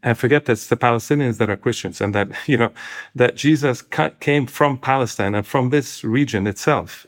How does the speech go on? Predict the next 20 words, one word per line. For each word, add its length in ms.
you 100
know. 220
And 220
there's, 440
uh, 140
Catholics 800
and 380
Greek 200
Orthodox 760
and 260
Protestants 800
and 260
everyone 360
else 380
that 240
are 80
Christians, 440
Armenians, 680
that 140
are, 380